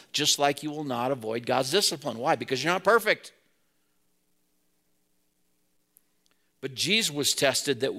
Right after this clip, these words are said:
he might prove, because, see, he was tested as a man. The Bible says in Philippians two that he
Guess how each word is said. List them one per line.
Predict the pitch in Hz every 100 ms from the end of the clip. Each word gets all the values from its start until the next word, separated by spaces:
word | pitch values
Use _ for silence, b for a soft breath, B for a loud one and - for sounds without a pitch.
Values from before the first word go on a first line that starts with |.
| 120
he | 190
might | 180 160 156 - b b b b b _ -
prove, | - 208 156 117 104 - _ _
because, | - 123 160
see, | - 180
he | 147 180 170
was | 151 127 -
tested | - 185 - 185
as | 175 139 156 160 147
a | 127 139 143
man. | 131 131 131 123 104 92 _ _ _ _ _ _ _ _ _ _ _ _ _ _ _ _ _ _ _ _ _ _ _
The | 110
Bible | 127 135
says | - 139
in | 123
Philippians | - 143 139 117 -
two | - 156 165
that | 127 110
he | 113 127